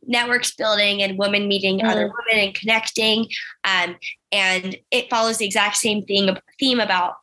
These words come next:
Speaker 1: why I decided to write my book. So just to give some background, um,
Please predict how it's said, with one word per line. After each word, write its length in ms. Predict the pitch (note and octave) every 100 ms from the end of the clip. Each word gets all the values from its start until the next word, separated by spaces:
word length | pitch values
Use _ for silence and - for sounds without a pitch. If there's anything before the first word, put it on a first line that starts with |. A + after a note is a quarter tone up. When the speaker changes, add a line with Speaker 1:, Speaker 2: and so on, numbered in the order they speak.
| _ _ -
Speaker 1:
why 280 | - G3 F#3+
I 160 | - A3
decided 340 | G#3 G#3 F#3+ F#3+
to 120 | -
write 120 | -
my 120 | D#3
book. 320 | F#3 A3 E4+ - - -
So 460 | - C4 A3+ A3+ - -
just 240 | C#4 D#4+
to 120 | F4+ C4+ -
give 200 | B3 C#4+
some 180 | C#4 C#4
background, 720 | A#3+ A3 A3 F#3 F#3 F#3 G#3 - - - -
um, 540 | G3 F#3+ F#3+ G3 -